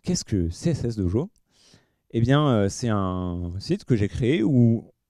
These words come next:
il va y avoir à la fois les concepts pour comprendre, des récaps pour se souvenir de ce qui est le plus important, des, euh, live editors pour pouvoir pratiquer directement, euh, dans la page,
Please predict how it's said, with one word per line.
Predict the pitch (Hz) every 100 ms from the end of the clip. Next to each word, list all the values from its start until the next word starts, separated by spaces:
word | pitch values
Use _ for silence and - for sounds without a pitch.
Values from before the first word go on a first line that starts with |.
| _
il | 127
va | 120
y | 131
avoir | 131 131 123
à | 139
la | 147
fois | 139 - 135 135
les | 127
concepts | 127 120 127 - - _ _
pour | 98
comprendre, | 98 - 139 359 _ _ _ _ _ _ _ _ _ _ _ _ -
des | 123
récaps | 156 170 165 170 - - -
pour | 113
se | 131
souvenir | - 131 131 135
de | 107
ce |
qui | -
est |
le | 110
plus | 113
important, | 117 101 - 139 - _ _ _ _ _ _ _ _ _ _ _ _ _ _
des, | - 117 143 160
euh, | 143 117
live | 131 131
editors | 135 127 139
pour | 139 113
pouvoir | 117 107
pratiquer | 123 113 - 117
directement, | 110 151 - 139 131 127 160 _ _ _ -
euh, | 95 87
dans | 92 135
la | 110
page, | 110 311 -